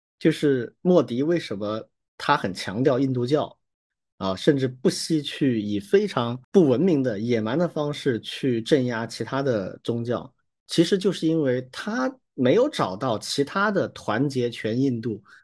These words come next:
走现代化道路的方法，没找到，只能通过印度教这条路。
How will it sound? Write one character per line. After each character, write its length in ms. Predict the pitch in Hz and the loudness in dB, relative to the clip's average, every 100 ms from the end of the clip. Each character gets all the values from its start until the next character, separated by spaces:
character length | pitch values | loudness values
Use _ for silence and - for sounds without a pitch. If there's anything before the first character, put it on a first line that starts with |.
| _ | _
走 200 | - 110 | 2 2
现 180 | 107 139 | 2 0
代 120 | 127 | 0
化 180 | 120 113 | -2 -4
道 200 | 113 123 | -2 -2
路 100 | 113 | -2
的 80 | 107 | -6
方 240 | - 120 | -6 -8
法， 100 | 123 - _ _ _ _ _ _ | -10 -14 _ _ _ _ _ _
没 140 | - 185 | 0 2
找 100 | 120 | 4
到， 320 | - - - _ _ | 0 -2 -14 _ _
只 180 | - 139 | -8 -6
能 200 | 120 180 | -4 -4
通 200 | 196 180 | -2 -2
过 160 | 156 143 | 0 0
印 100 | 139 | 0
度 80 | 131 | 0
教 160 | 139 | -2
这 80 | 123 | -2
条 120 | 101 | -6
路。 200 | 101 101 | -10 -14